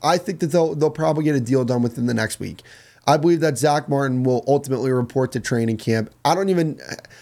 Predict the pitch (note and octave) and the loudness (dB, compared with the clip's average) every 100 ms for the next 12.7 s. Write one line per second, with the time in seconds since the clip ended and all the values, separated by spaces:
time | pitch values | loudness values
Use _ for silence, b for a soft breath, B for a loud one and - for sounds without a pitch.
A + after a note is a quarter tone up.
0 | B B - E3+ G#3+ A3 A3 F#3 - - | B B 0 2 2 2 2 0 0 0
1 | F#3 F#3 E3 D#3 D#3 D3+ C#3 C#3 D3 A#2+ | 2 2 0 0 2 2 0 2 2 2
2 | C3 C3+ B2+ A#2 C3 - - B2 A#2+ - | 2 2 2 0 -2 -2 -2 0 0 -2
3 | - C#3+ C#3 D3+ C3+ - C#3+ C3 - - | 0 0 0 0 0 0 -2 -2 -4 -6
4 | G#2 F#2+ F#2 G#2 A2 B B B B - | -4 -4 -6 -8 -10 B B B B 0
5 | E3+ E3+ D#3+ G#3 G#3 E3+ E3 E3 E3 D3+ | 2 2 2 2 0 0 0 2 2 2
6 | D3 G2 - _ - F3 E3 D#3+ D#3 D3 | 0 -2 -8 _ 0 2 2 2 2 2
7 | C#3+ C3 B2+ A#2+ G#2+ G2 - C3+ E3 G3 | 0 0 -2 -2 -4 -4 -2 -2 0 2
8 | A3 A3 G#3+ G#3 F#3+ A2+ - b b b | 2 2 0 0 0 -2 -8 b b b
9 | F#3 D3+ G#3+ G3+ G3 F#3+ D3+ B2+ D#3+ A3+ | -2 2 2 2 0 0 0 0 2 2
10 | C4 A3+ A3+ D#3+ G#2 - - C3 D#3+ A#3+ | 2 2 2 0 -4 -10 -2 0 2 2
11 | - G#3 G#3 F#3 E3+ D#3 E3 E3+ - D3 | 2 0 2 2 2 0 0 0 0 0
12 | C#3 C#3+ C#3 A#2+ A#2 A2 | 2 2 2 0 0 0